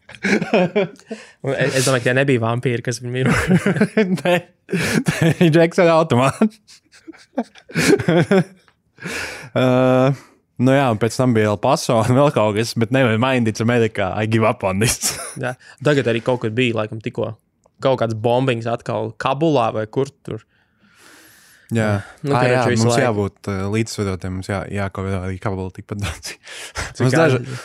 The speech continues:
Speaker 1: dažreiz cilvēkiem pārmet, ka mēs runājam tikai par, par, par rietumu problēmām.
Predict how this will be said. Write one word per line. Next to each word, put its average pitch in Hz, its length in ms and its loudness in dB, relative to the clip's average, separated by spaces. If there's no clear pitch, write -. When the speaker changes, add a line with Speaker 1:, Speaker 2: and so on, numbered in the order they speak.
Speaker 1:
dažreiz 180 460 2
cilvēkiem 104 420 0
pārmet, 120 320 0
ka 95 100 -8
mēs 101 220 -4
runājam 92 340 -4
tikai 85 260 -12
par, 85 280 -10
par, 92 300 -8
par 78 200 -10
rietumu 104 500 0
problēmām. 98 560 -4